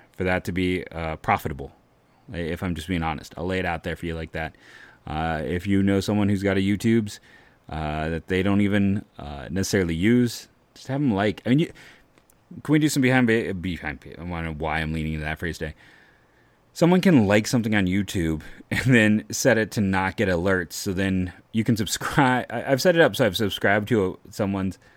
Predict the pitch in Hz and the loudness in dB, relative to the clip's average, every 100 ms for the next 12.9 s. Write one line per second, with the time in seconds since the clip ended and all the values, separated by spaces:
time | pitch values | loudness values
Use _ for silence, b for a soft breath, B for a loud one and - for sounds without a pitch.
0 | b _ 104 95 82 90 85 - 85 - | b _ 0 0 0 0 0 -4 -8 -4
1 | 147 151 92 92 - b b b b - | 0 2 2 0 -2 b b b b -8
2 | 82 80 78 78 - _ _ _ _ _ | -4 -2 -2 -6 -10 _ _ _ _ _
3 | _ _ - 85 85 - _ - - 98 | _ _ -12 -8 -8 -10 _ -16 -6 -2
4 | 90 85 82 78 80 85 82 80 78 82 | -2 -2 -4 -4 -6 -4 -4 -6 -6 -6
5 | 80 - 92 85 B B B B 101 123 | -6 -4 -4 -4 B B B B 0 2
6 | 123 123 117 104 107 90 98 82 78 - | 2 2 0 0 0 0 0 -2 -4 -8
7 | - - - 113 123 135 156 127 123 165 | -16 -20 -8 0 2 2 2 0 0 0
8 | 151 151 131 92 - 135 135 113 104 - | 0 0 -2 -4 0 2 2 0 -2 -2
9 | 147 - - 127 90 73 73 b b b | -2 -4 0 2 2 -2 -8 b b b
10 | b b b _ _ - 85 87 101 113 | b b b _ _ -8 -4 -2 2 2
11 | 120 98 87 85 90 82 - _ 85 - | 2 -2 -2 -2 -4 -6 -10 _ -10 -2
12 | 117 104 73 80 - 92 101 104 95 | -2 -2 -4 -8 -10 -4 0 2 0